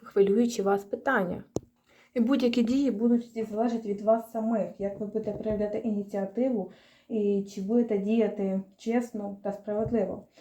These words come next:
І також карти говорять, що взагалі можуть виникнути досить такі гарні, приємні сюрпризи, е, які...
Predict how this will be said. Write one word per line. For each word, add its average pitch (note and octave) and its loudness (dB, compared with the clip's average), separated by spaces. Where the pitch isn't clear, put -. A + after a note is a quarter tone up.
І G#3 0
також B3 2
карти G#3+ -2
говорять, A3 0
що - -8
взагалі A#3 0
можуть A3 0
виникнути A3+ -2
досить A3+ -10
такі G3+ -8
гарні, A3+ 2
приємні A3 0
сюрпризи, A3 -6
е, G3 0
які... A3+ 0